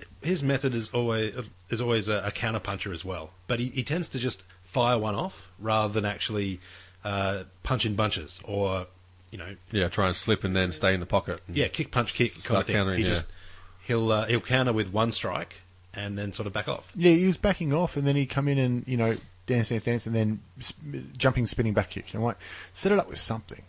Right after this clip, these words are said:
Speaker 2: Yeah.
Speaker 3: You know?
Speaker 1: Mm.
Speaker 3: Uh, 'cause he, I think he had three or four in the first round, and, and all of them were, um, blocked or countered, uh,
Speaker 2: And,
Speaker 3: the
Speaker 2: yeah.
Speaker 3: other way.
Speaker 2: And the worst thing is, in the third round, he looked as fresh as the first, so
Speaker 1: Mm.
Speaker 2: you got plenty of energy to start doing some more punching and kicking.
Speaker 3: Yeah.
Speaker 1: Oh, and a,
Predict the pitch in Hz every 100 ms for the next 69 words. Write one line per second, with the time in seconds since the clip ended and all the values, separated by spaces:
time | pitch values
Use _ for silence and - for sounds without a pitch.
0 | - 107 92 90 113 107 131 120 160 190
1 | - 151 226 165 98 82 - 165 104 -
2 | 113 135 110 - - 98 - 104 - 104
3 | 135 120 87 104 135 135 185 110 95 101
4 | 101 95 - - - - 98 95 92 90
5 | 92 85 98 101 98 - 82 - 95 98
6 | 95 - - - 127 117 98 92 110 113
7 | 120 160 - 127 113 107 - 143 123 123
8 | 113 110 104 - 127 - 101 95 147 107
9 | - - 110 107 101 98 95 - - 107
10 | 113 104 127 120 117 117 104 107 101 120
11 | 110 110 110 104 107 - 117 110 104 -
12 | 104 85 - 107 110 104 151 151